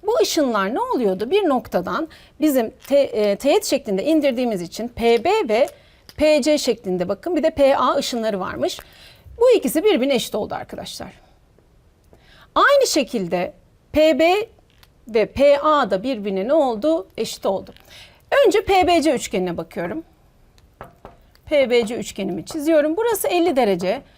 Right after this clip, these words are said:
ve bu ikisi eşitse arkadaşlar yüz seksenden elli dereceyi çıkarttığımda yüz otuz derece. İkizkenar olduğu için buralarda kaçar derece oldu? Altmış beşer derece oldu. Peki bunun yani bu C açısının P C B açısının ölçüsü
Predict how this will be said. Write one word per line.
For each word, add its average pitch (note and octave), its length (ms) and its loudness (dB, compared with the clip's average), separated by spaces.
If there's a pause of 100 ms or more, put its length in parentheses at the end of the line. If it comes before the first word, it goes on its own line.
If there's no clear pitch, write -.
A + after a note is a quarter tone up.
(160)
ve G#4+ 140 -2
bu A#4+ 160 4
ikisi - 260 -6
eşitse C4+ 380 -4
arkadaşlar - 580 -4
yüz G4+ 160 2
seksenden B3 540 -2
elli E4 240 2
dereceyi G3 340 0
çıkarttığımda G#3 760 -4 (260)
yüz A#3 180 -2
otuz C#4 280 0
derece. F4+ 420 2 (500)
İkizkenar G#4+ 500 0
olduğu C#4+ 260 4
için B3 280 -6
buralarda C#4 480 0
kaçar A#4 420 -6
derece D4 280 0
oldu? C#4 220 -2
Altmış - 340 -6
beşer B3 360 -2
derece G3 260 -2
oldu. F#3+ 300 -4 (420)
Peki D4+ 300 2
bunun F4 360 4
yani A#3+ 300 -2
bu A3 80 -4
C C#4+ 260 2
açısının D4+ 580 -4 (300)
P D#4 280 4
C A#3+ 300 4
B C#4+ 140 4
açısının A#3+ 380 -4
ölçüsü B3 540 -4